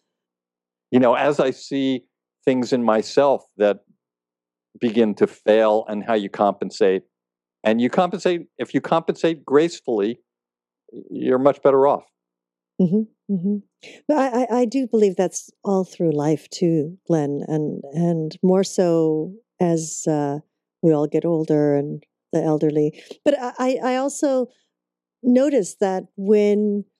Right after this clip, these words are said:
Speaker 1: the people that I work with that are, like, in their late eighties, <laughs> early nineties,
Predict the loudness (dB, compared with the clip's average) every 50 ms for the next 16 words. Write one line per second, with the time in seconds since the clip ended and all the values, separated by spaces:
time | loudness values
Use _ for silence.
0 | _ _ _ _ _ _ _ _ _ _ -2 0 2 4 4 4 4 4 4 4
1 | 4 2 2 0 0 -4 -6 -10 _ _ _ _ _ _ _ _ _ _ _ 0
2 | 2 2 2 4 2 0 0 2 0 0 0 0 0 0 0 2 2 2 0 0
3 | 0 2 2 2 2 0 -2 _ 0 0 2 2 2 2 0 0 0 -2 -2 0
4 | 0 2 4 4 4 4 4 2 2 0 0 0 -2 -2 -6 _ 0 0 2 2
5 | 0 -2 -2 -2 0 0 0 -2 -2 -4 -6 -6 -6 -8 -10 -10 -10 -10 -10 -10
6 | -12 -14 -16 -18 -20 -20 -10 -2 0 0 0 0 0 -2 0 0 -2 -2 -4 -4
7 | -2 -2 -2 0 -2 -2 -2 -4 -4 0 0 0 0 -2 -4